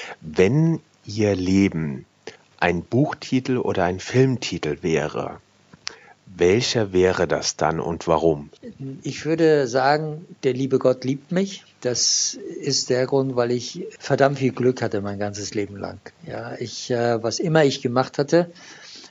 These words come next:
Speaker 2: ich hatte auf der einen Seite Neid sitzen und auf der anderen Seite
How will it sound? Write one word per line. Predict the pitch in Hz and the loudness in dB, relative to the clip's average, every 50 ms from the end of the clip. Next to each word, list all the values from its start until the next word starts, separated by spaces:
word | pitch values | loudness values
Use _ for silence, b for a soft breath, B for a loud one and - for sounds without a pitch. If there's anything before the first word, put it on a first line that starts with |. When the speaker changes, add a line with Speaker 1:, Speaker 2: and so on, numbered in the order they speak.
| _ - | _ -10
Speaker 2:
ich | - 165 139 135 127 127 | -6 -4 -4 -4 -2 0
hatte | 139 143 156 143 127 117 | 0 4 4 4 4 4
auf | 117 - | 2 0
der | - 127 | -2 -2
einen | 113 120 147 165 165 156 | 0 0 0 0 -2 0
Seite | 135 - 131 131 135 135 - 135 131 127 123 123 120 113 - - _ _ _ - | 2 4 4 4 2 2 2 4 6 6 6 6 4 2 -2 -8 _ _ _ -18
Neid | 113 113 113 113 113 113 113 107 120 135 143 143 | -14 -12 -10 -8 -4 -2 2 2 4 2 2 2
sitzen | - 165 170 165 - - 190 190 196 190 - _ _ _ _ _ _ _ _ _ | 0 0 0 0 0 -2 -2 -2 -4 -6 -8 _ _ _ _ _ _ _ _ _
und | - - 131 131 | -8 -4 -2 -2
auf | 120 - | -2 0
der | - 117 | -2 -2
anderen | 120 123 131 127 120 | 0 0 0 -2 0
Seite | 110 123 117 117 113 - 123 117 117 113 113 110 | 2 2 2 2 2 2 2 4 4 4 2 0